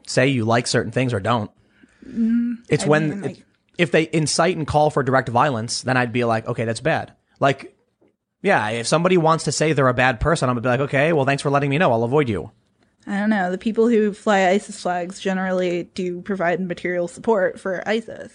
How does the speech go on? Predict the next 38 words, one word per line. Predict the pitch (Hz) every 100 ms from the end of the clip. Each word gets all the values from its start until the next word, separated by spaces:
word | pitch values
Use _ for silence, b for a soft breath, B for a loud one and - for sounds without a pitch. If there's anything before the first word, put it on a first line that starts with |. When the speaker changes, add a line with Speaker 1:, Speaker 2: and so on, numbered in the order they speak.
| _
Speaker 1:
Well, | 180
that's | 202
Speaker 2:
Like | 208
Speaker 1:
different. | 214 131 107
If | 135
they | 165
do, | 131 180 139 120
then | 117 113
yeah. | 123 117 107
But | 127
if | 120
someone | - 165 160
wants | 143 135
to | -
claim | - 135 139
they | 117
like | 110 143
it, | 120
I'll | 117
be | 113
like, | 123 117 -
"You're | 123 104 117
insane. | 135 - 190 139 104
You're | 107
Speaker 2:
if |
Speaker 1:
an | 110
Speaker 2:
they | 101
Speaker 1:
insane | 123
Speaker 2:
have | 117
the |
Speaker 1:
person." | - -
Speaker 2:
isis | 113 -
flag, | 180 202
they | 180
should | 180 202
probably | - 170 185
be | 190
investigated. | 208 233 - - - - -